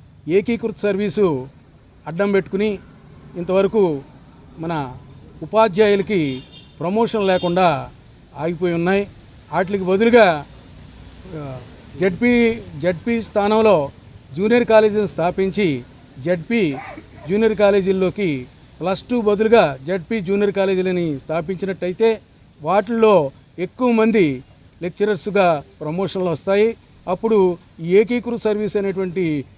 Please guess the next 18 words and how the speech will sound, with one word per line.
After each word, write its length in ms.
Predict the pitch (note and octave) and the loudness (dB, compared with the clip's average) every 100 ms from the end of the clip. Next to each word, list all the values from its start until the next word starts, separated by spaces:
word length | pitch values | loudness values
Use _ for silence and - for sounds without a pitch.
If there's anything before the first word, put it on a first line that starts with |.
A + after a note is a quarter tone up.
| - D3 | -16 -12
ఇబ్బంది 380 | D3+ G3 G#3+ | -4 0 2
అనేటువంటిది 400 | G#3+ G3+ F#3+ E3+ | 2 2 0 -2
ఉండదని 580 | D3+ F3+ G3+ G3+ F#3+ D3 - - C#3 | -2 0 2 2 2 0 -8 -18 -12
నా 140 | D#3 | -8
యొక్క 140 | D#3+ | -6
వ్యక్తిగత 500 | D#3 D3+ - F#3 G3 | -6 -8 -6 -4 -4
అభిప్రాయం. 600 | F3+ E3 F#3+ F#3 F#3+ A3+ G#3 - - - | -4 -4 -2 0 2 0 -2 -12 -20 -8
ఆ 100 | D#3+ | -4
విధంగా 580 | F3 F#3+ A3+ G#3 D#3+ C#3 - - E3+ | -2 0 6 6 4 -2 -14 -18 -6
నేను 260 | F#3 F#3 | -2 -2
ప్రభుత్వం 500 | D#3+ E3+ F#3+ F#3 F#3 | -2 -4 -4 -2 -4
మీద 420 | F3+ E3+ F3+ D3 C3 - - - | -2 0 0 0 -6 -16 -20 -14
ఈ 100 | E3+ | -8
విషయాన్ని 640 | F3+ F3+ G#3 G3+ F3+ C#3+ B2+ - - - | -6 -2 0 2 0 -2 -8 -18 -20 -8
శాసనమండలిలో 540 | D#3+ F3+ F#3+ F3+ F3 E3+ | -4 -4 -2 -4 -4 -4
దృష్టికి 320 | D#3+ - C#3+ | -4 -8 -8
తీసుకెళ్తానని 680 | D#3 - E3 D3+ D#3 D3+ | -10 -6 -6 -4 -6 -6
చెప్పి 400 | D3 - E3 C3 | -6 -6 -8 -8